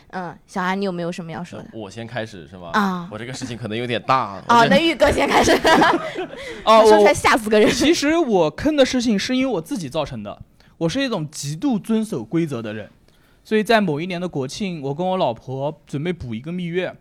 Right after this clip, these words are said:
Speaker 3: 就是去日本玩。是因为是国庆，所以我提前很早就到达浦东机场，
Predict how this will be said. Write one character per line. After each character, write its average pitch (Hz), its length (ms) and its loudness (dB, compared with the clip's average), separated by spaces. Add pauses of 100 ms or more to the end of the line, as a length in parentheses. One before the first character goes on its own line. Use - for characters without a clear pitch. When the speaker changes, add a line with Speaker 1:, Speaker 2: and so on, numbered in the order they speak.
(320)
Speaker 3:
就 165 140 -4
是 160 60 -4
去 190 180 -6
日 180 100 -4
本 143 200 -4
玩。 113 280 -10 (340)
是 - 240 -8
因 240 120 0
为 262 80 0
是 262 60 -2
国 151 220 -4
庆， 156 300 -8
所 185 180 -4
以 156 320 -6
我 143 180 -4
提 - 200 -8
前 220 160 -2
很 214 160 -6
早 196 120 -4
就 139 80 -12
到 156 140 -4
达 151 100 -4
浦 151 140 -12
东 127 160 -10
机 147 100 -12
场， 139 200 -10